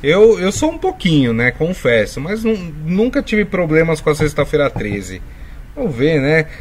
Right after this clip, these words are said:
Tomara que a Venezuela não seja o Jason na vida do Brasil, né? Vamos ver, vamos ver. É, o pessoal já tá aqui acompanhando a gente, viu, Morelli? Ó, Maurício Gasparini tá cobrando a camisa do Brasil que você prometeu pro povo aí que você ia mostrar.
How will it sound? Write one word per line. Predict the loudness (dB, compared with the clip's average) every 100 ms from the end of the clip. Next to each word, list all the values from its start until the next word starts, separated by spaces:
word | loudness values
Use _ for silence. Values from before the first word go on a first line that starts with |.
| -2
Tomara | 2 4 4 4
que | 4
a | 2
Venezuela | 2 2 6 6 6
não | 2 0
seja | 0 2 2
o |
Jason | 2 4 4 4 2 0 0
na | 2 2
vida | 2 4 4
do | 2
Brasil, | 0 0 -2 -4 -4 -4
né? | -2 -6 -8 -14 -16 -16 -18 -12
Vamos | -6 -4 -2
ver, | -4 -4
vamos | -4 -4 -6
ver. | -6 -2 -2 -2 -10 -12 -4
É, | 2 4 6 4 2 2 0
o | 0
pessoal | 2 4 6 6
já | 4
tá | 2
aqui | 0 2
acompanhando | 2 2 2 2 4
a | 2
gente, | 2 0 -2 -2
viu, | 0 0
Morelli? | 2 4 6 6 6
Ó, | 4
Maurício | 4 0 2 0 0 0
Gasparini | 0 0 0 0 2 2 2 2 0 -4 -12 -2
tá | 0
cobrando | 2 2 4 4 4
a |
camisa | 4 4 4 4 4
do |
Brasil | 6 8 6 4 2
que | 0
você | 0 0
prometeu | 2 2 4 4 2
pro | 2 -2
povo | 4 6 6 6
aí | 4 0
que |
você | 2
ia | 2
mostrar. | 2 -2 0 2 4 2 -2